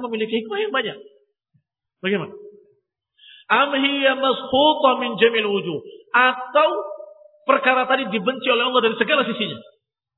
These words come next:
termasuk menjadi sebab adanya hikmah-hikmah, itu pun dibenci oleh Allah. Pertanyaan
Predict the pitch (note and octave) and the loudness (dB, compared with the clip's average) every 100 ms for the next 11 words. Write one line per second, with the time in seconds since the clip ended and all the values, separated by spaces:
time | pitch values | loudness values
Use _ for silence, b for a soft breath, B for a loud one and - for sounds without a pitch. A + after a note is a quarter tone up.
0 | _ - G#3 G3+ G3 G3 F4+ - _ _ | _ -8 -6 -6 -6 -8 -14 -18 _ _
1 | _ F#3+ F#3 F#3 F#3+ - F#3+ C#3 G#3 C4+ | _ -6 -4 -6 -8 -10 -10 -6 -4 -4
2 | - - - _ _ _ F#3 F#3+ F#3+ F#3 | -8 -18 -20 _ _ _ -4 -2 -2 -2
3 | A3+ A3+ G#3+ G3+ G#3 C4+ - - G#3 A#3 | -4 -6 -6 -6 -6 -8 -8 -12 -8 -6
4 | A3+ A#3+ F#3 D#3+ B2 A#2 - _ _ _ | -4 -4 -6 -6 -8 -12 -20 _ _ _
5 | _ _ _ _ _ _ _ _ _ _ | _ _ _ _ _ _ _ _ _ _
6 | _ _ _ _ _ _ _ _ _ _ | _ _ _ _ _ _ _ _ _ _
7 | _ - B2+ C#3 C#3+ C#3+ D3 | _ -18 -8 -6 -4 -6 -8